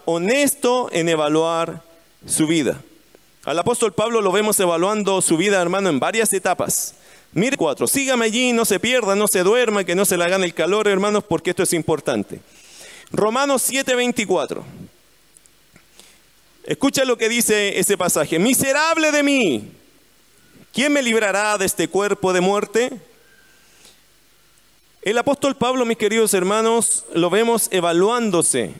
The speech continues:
en varias etapas de su vida. Por ejemplo,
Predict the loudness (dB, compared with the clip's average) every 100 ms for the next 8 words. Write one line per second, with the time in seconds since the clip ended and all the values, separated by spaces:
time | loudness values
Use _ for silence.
0 | -6 -2 -2 -2 -2 -2 -2 -2 0 0
1 | 0 2 0 0 -2 -2 -2 0 0 0
2 | -4